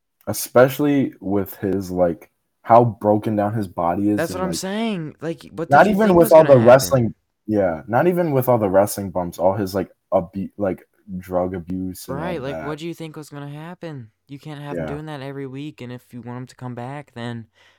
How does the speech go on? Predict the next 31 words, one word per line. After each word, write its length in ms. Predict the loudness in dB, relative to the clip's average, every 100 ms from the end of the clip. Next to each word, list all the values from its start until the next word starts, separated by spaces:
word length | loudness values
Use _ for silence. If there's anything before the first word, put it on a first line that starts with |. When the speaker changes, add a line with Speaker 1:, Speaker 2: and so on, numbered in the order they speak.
| _ _
Speaker 2:
put 100 | -12
him 120 | -10 -8
on 120 | -10
a 40 |
freaking 340 | -12 -14 -12 -14
Sting 380 | -12 -12 -10
deal. 380 | -10 -10 -12 -14 _ _ _ _ _ _ _ _ _ _ _
Speaker 1:
<sighs> 80 | -20 -18 -20 -20 _ _ _ _ _ _ _
Yeah. 400 | -20 -16 -16 -18 -20 _ _ _ -20 _ _ _ _ _ _ -16
But 400 | -6 -4 -4 -8 _ _ _ _ _ 2
getting 180 | 4 8
back 200 | 6 6
to 360 | 4 4 2 -4 _ -10
Joe, 480 | 2 6 6 4 -2 _ _ 4
like, 360 | 6 6 0 _
I 100 | 4
love 280 | 6 6 4
Joe 280 | 4 4 4
as 160 | 2 -2
T 140 | -4
N 100 | -4
T 160 | -8 -12
champion. 460 | -10 -14 -16 -20 -6
Well, 280 | -4 -4 -4
not 240 | 0 0
even 180 | 0 -2
as, 240 | -2 -4 _ -2
I 80 | 0
just 220 | 0 0
love 360 | 2 2 0 -6
Joe. 320 | -10 -12